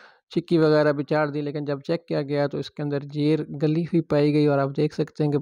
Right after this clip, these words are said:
बहुत ज़्यादा पस है, पीप है यूट्रस के अंदर। तो ये एक सीवियर किस्म का मेट्राइटिस का केस है। तो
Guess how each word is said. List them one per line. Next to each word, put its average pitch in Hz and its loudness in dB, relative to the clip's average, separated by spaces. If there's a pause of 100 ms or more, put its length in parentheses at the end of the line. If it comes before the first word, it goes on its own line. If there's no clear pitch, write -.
बहुत 170 2
ज़्यादा 151 0 (180)
पस - -4
है, 147 2 (680)
पीप 180 2
है 156 2
यूट्रस 151 2
के - -2
अंदर। 143 2 (420)
तो 160 2
ये 151 6
एक 147 -4 (420)
सीवियर 180 2
किस्म 160 0
का 147 0
मेट्राइटिस 151 0
का 156 0
केस 151 0
है। 147 0 (1400)
तो 156 4